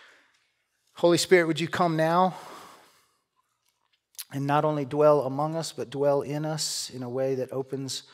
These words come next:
our hearts and our minds to know and to understand and to believe your will. Give us ears, Lord,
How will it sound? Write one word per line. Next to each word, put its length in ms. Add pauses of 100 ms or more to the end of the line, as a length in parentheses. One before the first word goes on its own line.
(280)
our 140
hearts 720 (600)
and 100
our 80
minds 840 (540)
to 100
know 440
and 100
to 120
understand 680
and 140
to 60
believe 720 (120)
your 180
will. 400
Give 180
us 280
ears, 420
Lord, 420